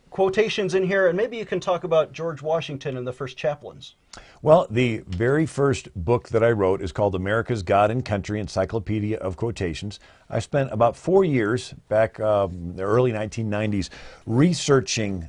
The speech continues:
Speaker 2: the, uh, addresses of the presidents. I actually was teaching a class,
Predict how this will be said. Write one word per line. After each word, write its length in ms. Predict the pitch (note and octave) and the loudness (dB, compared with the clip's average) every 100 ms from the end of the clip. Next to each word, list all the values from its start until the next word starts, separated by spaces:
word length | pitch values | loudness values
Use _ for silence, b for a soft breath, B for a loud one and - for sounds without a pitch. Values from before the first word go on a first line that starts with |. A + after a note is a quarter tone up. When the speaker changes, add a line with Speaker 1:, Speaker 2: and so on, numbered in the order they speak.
| - | -12
Speaker 2:
the, 400 | F#2+ G#2+ G#2+ F#2+ B B B B - | -6 -2 -2 -4 B B B B -6
uh, 400 | F#2 F#2 F2+ E2 - _ _ - | 0 2 2 -2 -8 _ _ -6
addresses 720 | F#2+ G#2+ C#3 C3+ C3+ A#2 - | 0 6 6 6 0 -2 -4
of 260 | - A2 G2 | -2 -2 -2
the 60 | |
presidents. 640 | F#2+ D3 D3+ B2+ C#3+ C3+ - B B B | -2 2 2 2 -2 -4 -10 B B B
I 100 | C3 | -2
actually 300 | F#3+ - F3+ | -2 0 0
was 260 | B2+ A2 - _ _ | 2 0 -4 _ _
teaching 300 | B2 C3 A2+ | -2 -2 -4
a 80 | E2+ | -8
class, 640 | - - F#2+ G2 D#2 C2+ | -10 -6 -4 -2 -6 -10